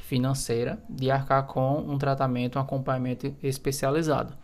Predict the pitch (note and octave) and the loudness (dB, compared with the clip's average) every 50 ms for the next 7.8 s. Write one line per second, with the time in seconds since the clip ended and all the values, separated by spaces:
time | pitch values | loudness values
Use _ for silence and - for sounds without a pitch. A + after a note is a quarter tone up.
0 | - - - - - - - - - - C#3 C3 A#2+ D3 D3 E3 D#3+ D#3+ - C#3+ | -18 -20 -20 -20 -20 -20 -20 -16 -8 -4 -2 0 2 4 4 2 2 0 0 0
1 | C3+ C3 C3+ C#3+ D3 C#3 - D#3+ D3 C#3+ C3+ C3+ C3+ - - - - D3 D3 C#3+ | 2 2 2 0 -2 -4 -4 -2 0 2 2 2 2 -2 -6 -4 -2 -2 -2 -2
2 | D#3 - - D3 C#3 C#3 C3 B2 B2 B2 B2 B2+ C3 C3+ C#3 C3+ C#3 C3+ - C#3+ | -4 -6 -2 0 0 2 2 4 4 4 6 4 4 4 2 0 0 2 2 2
3 | C#3 C#3 C#3 C3+ C3 C3 - C3+ C3 C3+ C3 C#3+ D#3 D#3 C#3+ B2+ A#2+ - - - | 2 2 2 0 -2 0 0 0 0 0 0 0 0 0 0 0 0 -2 -6 -10
4 | - - - - - - - - - - - - - - C3+ C3 D3+ D3 D#3 D3 | -14 -16 -18 -18 -18 -20 -20 -20 -16 -12 -10 -2 2 4 4 4 4 2 0 -2
5 | D3+ C#3+ - D3 C#3 C3+ C3 B2+ B2+ B2+ B2 A#2+ A#2+ A#2+ B2 C#3 D3+ - - C3 | -2 0 2 2 2 4 4 4 4 4 2 2 0 0 -2 -2 -2 -4 -2 -2
6 | C3 B2+ B2+ C3+ C3+ B2+ B2+ B2 A#2+ B2 B2+ B2+ C3+ - - C#3 C3 C3 B2+ B2+ | -2 0 0 0 0 2 4 4 4 2 0 -4 -6 -6 -4 -4 -2 -2 -2 -2
7 | C3 C#3+ C#3+ C#3 - - C3+ B2 B2 C3 C3+ C3+ - G#3+ G#3 | -2 -2 -4 -4 -2 -2 0 0 0 0 0 -2 -2 -4 -6